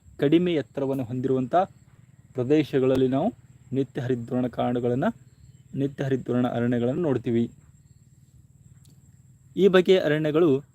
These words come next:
ಪಶ್ಚಿಮ ಘಟ್ಟಗಳು, ಈಶಾನ್ಯ ರಾಜ್ಯಗಳಾದಂಥ ಅಸ್ಸಾಂ, ಮೇಘಾಲಯ, ತ್ರಿಪುರ, ಮಣಿಪುರ್, ನಾಗಾಲ್ಯಾಂಡ್,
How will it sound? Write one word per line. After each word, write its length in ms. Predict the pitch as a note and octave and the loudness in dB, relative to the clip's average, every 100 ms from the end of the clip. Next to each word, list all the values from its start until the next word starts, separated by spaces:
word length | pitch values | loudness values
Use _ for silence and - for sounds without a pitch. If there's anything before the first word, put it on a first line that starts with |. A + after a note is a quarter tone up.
| _ _ _ | _ _ _
ಪಶ್ಚಿಮ 400 | C3 - C#3 C3 | -12 -10 -6 -4
ಘಟ್ಟಗಳು, 580 | B2+ A#2+ C#3+ C#3+ D#3 D#3+ _ _ _ _ _ | -4 -4 0 2 2 -2 _ _ _ _ _
ಈಶಾನ್ಯ 420 | C3+ - - E3+ E3+ | -12 -8 -6 -2 2
ರಾಜ್ಯಗಳಾದಂಥ 800 | D3+ C3 C#3 C3+ C3 C3 B2+ D3 D#3+ D#3+ _ _ _ - | 2 2 2 2 2 -2 -4 -4 -4 -8 _ _ _ -10
ಅಸ್ಸಾಂ, 600 | B2+ - - C#3+ D3 D3+ - _ _ _ _ - | -10 -10 -4 -2 -2 -6 -14 _ _ _ _ -6
ಮೇಘಾಲಯ, 680 | A2+ A2+ A2+ C3+ C#3+ D3 D3+ D#3+ _ _ _ - | -2 0 0 0 2 0 -2 -8 _ _ _ -18
ತ್ರಿಪುರ, 500 | - B2 - C#3+ D3 D3+ D3+ - _ _ _ A#2 | -8 -6 -4 -2 0 -2 -4 -14 _ _ _ -6
ಮಣಿಪುರ್, 560 | A#2+ B2+ - D3 D3+ D3+ _ - _ | -2 -4 -2 -2 -2 -6 _ -20 _
ನಾಗಾಲ್ಯಾಂಡ್, 680 | B2 A#2+ A#2+ C3+ C#3 C#3+ C#3+ | -6 -2 0 0 0 -2 -6